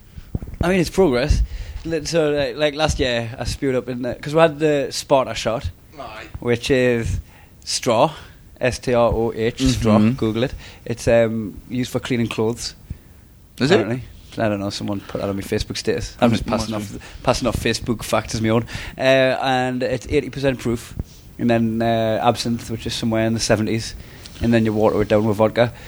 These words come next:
Speaker 1: and they give you, like, a double measure shot.
Speaker 2: Yeah, it's not small ones. They're fucking. They're like. Like,
Speaker 1: It was,
Speaker 2: it's
Speaker 1: like, half
Speaker 2: two
Speaker 1: the size of
Speaker 2: gulps.
Speaker 1: me gin and tonic glass.
Speaker 2: Um,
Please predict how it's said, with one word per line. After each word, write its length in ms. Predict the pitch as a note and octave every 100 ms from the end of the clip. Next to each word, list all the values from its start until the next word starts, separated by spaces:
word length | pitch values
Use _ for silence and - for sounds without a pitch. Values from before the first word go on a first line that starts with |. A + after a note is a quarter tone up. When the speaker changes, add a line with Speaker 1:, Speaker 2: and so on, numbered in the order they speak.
| - -
Speaker 1:
and 120 | A#2
they 60 | A2
give 160 | A2+ A#2
you, 300 | A2+ G2+ -
like, 160 | A2 A2+
a 60 |
double 360 | G#2 A#2+ A#2 A#2
measure 280 | A#2 A2+ A#2
shot. 360 | - C3 C3+ - -
Speaker 2:
Yeah, 220 | C3+ B2+ A#2+
it's 180 | A2+ D3+
not 160 | C#3+
small 320 | - B2 A#2
ones. 220 | B2 A2+ G2
They're 80 | G#2
fucking. 500 | - A#2+ - G2+ - - -
They're 120 | B2
like. 400 | A2+ A2 G#2+ - _ _ _ _ _ _ _ _ _ - _ _ _ _ _ _ _ _ _ -
Like, 160 | C3
Speaker 1:
It 40 | B2+
was, 140 | G3+
Speaker 2:
it's 120 | B3+ B3
Speaker 1:
like, 60 |
half 60 | B3
Speaker 2:
two 80 | D#3+
Speaker 1:
the 80 | G3
size 300 | - E3 C#3+
of 40 |
Speaker 2:
gulps. 120 | B2+
Speaker 1:
me 40 | A2+
gin 120 | B2
and 100 | A2+
tonic 220 | G3+ A3+
glass. 320 | A#2 - - - - A2+
Speaker 2:
Um, 280 | A2 G#2